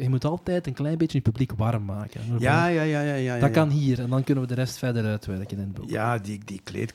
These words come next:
Speaker 2: letterlijk de kleedkamer, dat is helemaal veranderd natuurlijk, hè. Vroeger,
Speaker 1: Ja.
Speaker 2: allee, we waren, ik, als ik me goed herinner, zaten we met drie journalisten op de persbanken. Met drie.
Speaker 1: Mm.
Speaker 2: Ik coverde twee kranten, Marcel Smeets coverde twee kranten, Paul Schals was er ook nog bij voor de morgen.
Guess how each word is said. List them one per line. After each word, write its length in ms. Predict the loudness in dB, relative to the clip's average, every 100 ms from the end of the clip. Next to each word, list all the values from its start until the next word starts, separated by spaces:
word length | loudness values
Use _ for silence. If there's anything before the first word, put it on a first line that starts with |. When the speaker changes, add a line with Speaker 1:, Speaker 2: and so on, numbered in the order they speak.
| -12 -4
Speaker 2:
letterlijk 440 | -2 -2 -4 -4
de 60 | -2
kleedkamer, 840 | -2 -2 0 0 0 0 -6 -16 _ _ _ _ _ -10
dat 120 | -10
is 80 | -4
helemaal 420 | -4 -4 -6 -8
veranderd 420 | -10 -10 -12 -14
natuurlijk, 480 | -16 -14 -14 -14 -10
hè. 140 | -10
Vroeger, 340 | -4 -2 0 0
Speaker 1:
Ja. 120 | -2 -12 _ _ _ _ _ _ _ -8
Speaker 2:
allee, 220 | -6 -6 -12 _
we 80 | -6
waren, 360 | -4 -4 -6 -14
ik, 80 | -18 _
als 120 | -8
ik 80 | -4
me 80 | -2
goed 140 | -2
herinner, 240 | 0 0 0
zaten 280 | -2 0
we 60 | -2
met 180 | -2 -2
drie 180 | -2 0
journalisten 440 | 0 0 -2 -4
op 60 | -6
de 60 |
persbanken. 600 | -8 -8 -8 -10 -10 -14 -20 _ _ -12
Met 120 | -8
drie. 300 | -6 -8 -10 _ _ _
Speaker 1:
Mm. 240 | -6 -6 -8 _ _ _ _ _ _ _ _ _ _ _ _
Speaker 2:
Ik 160 | -6
coverde 320 | -2 -2 -2 -4
twee 220 | -4 -6
kranten, 580 | -4 -4 -4 -6 -8 -10
Marcel 320 | -10 -8 -6 -6
Smeets 340 | -2 -4 -4
coverde 300 | -6 -4 -6
twee 200 | -6 -6
kranten, 580 | -4 -4 -4 -6 -10 -8
Paul 200 | -6 -6
Schals 340 | -6 -8 -8 -10
was 120 | -12
er 60 | -10
ook 80 |
nog 180 | -10 -10
bij 260 | -8 -8 -10
voor 100 | -12
de 80 | -10
morgen. 440 | -10 -10 -10